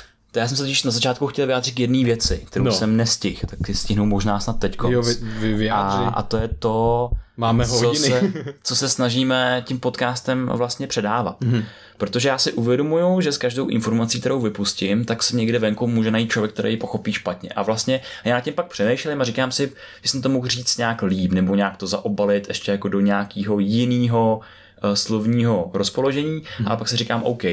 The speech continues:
Speaker 1: to bylo moje já, který to řekl v minulosti, který bylo v nějakém rozpoložení. Protože my jsme, jak-, myslím si, že osobnost funguje v čase, že prostě nikdy nejsme ten, ta samá entita,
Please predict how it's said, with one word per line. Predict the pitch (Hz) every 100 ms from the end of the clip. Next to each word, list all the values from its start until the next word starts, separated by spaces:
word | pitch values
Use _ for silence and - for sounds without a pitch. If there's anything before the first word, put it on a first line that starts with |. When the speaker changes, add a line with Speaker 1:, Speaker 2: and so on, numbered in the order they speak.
| 82
Speaker 1:
to | -
bylo | 107 117
moje | 113 113 107 98 -
já, | 95 92 117
který | 143 123
to | 117 113
řekl | 110 110
v | 101
minulosti, | 98 113 110 110
který | 104 104
bylo | 110
v | 123
nějakém | 170 - 92
rozpoložení. | 87 - 92 82 85 - - - -
Protože | 117 135 131 127 123 120 _ - - _ _ _
my | 127 127
jsme, | 127 - 123 113 95 87 -
jak-, | - 117
myslím | - 127
si, | 135
že | 147
osobnost | 123 139 123 123
funguje | - 110 110
v | 110
čase, | - 92 - 101 -
že | 101
prostě | 104 107 113
nikdy | 113 113
nejsme | 113 101 - 107
ten, | 104 107 107
ta | 101 107
samá | - 104 104
entita, | 98 95 98 107